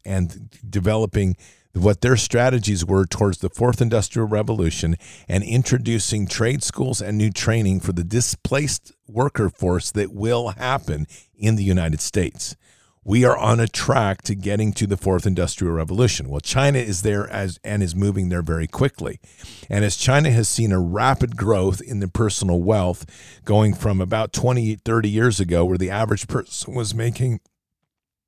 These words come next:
about three hundred dollars a day, to where they're making today close to ten thousand.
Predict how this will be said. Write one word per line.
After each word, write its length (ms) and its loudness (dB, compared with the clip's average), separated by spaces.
about 280 4
three 220 4
hundred 260 4
dollars 400 4
a 60 -2
day, 460 2
to 120 2
where 200 4
they're 120 2
making 420 0
today 360 0
close 320 0
to 140 -6
ten 340 -2
thousand. 600 0